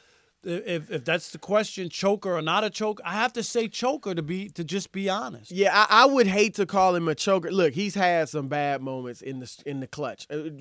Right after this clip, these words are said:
Speaker 2: really going back to twenty fourteen, Oklahoma City game five. They're up, look like they're gonna go up three two and probably win that series over Durant and Westbrook.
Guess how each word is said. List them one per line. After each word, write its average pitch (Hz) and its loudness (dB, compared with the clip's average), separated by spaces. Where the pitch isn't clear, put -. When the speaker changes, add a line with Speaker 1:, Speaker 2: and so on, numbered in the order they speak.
Speaker 2:
really 226 0
going 175 0
back 165 0
to 147 -10
twenty 170 -6
fourteen, 151 -8
Oklahoma 156 -2
City 160 -4
game 156 -6
five. 151 -2
They're 156 -2
up, 180 -2
look 190 -2
like 180 0
they're 160 -4
gonna 156 -4
go 156 -2
up 147 -8
three 180 -8
two 170 -8
and 151 -10
probably 147 -4
win 156 -10
that 147 -8
series 143 -10
over 143 -4
Durant 143 -6
and 127 -10
Westbrook. 139 -4